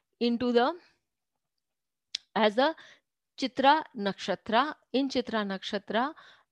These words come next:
and, uh, that The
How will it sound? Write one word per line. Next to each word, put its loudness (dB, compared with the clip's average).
and, 2
uh, 2
that 6
The 10